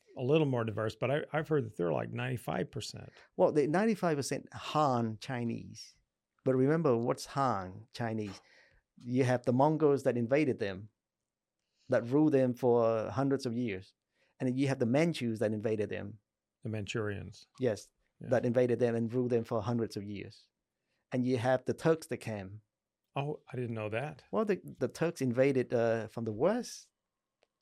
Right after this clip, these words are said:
Speaker 2: There's Turco-Mongols that invaded. And you have, uh,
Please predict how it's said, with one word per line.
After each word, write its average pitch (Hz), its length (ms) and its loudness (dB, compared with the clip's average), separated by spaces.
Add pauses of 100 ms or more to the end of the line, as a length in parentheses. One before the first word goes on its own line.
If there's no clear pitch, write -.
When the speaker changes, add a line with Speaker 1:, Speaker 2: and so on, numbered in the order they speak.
(480)
Speaker 2:
There's 127 200 0
Turco-Mongols 139 1040 2
that 113 120 -2
invaded. 110 460 -2 (840)
And 131 180 2
you 135 160 4
have, 127 560 4
uh, 123 200 0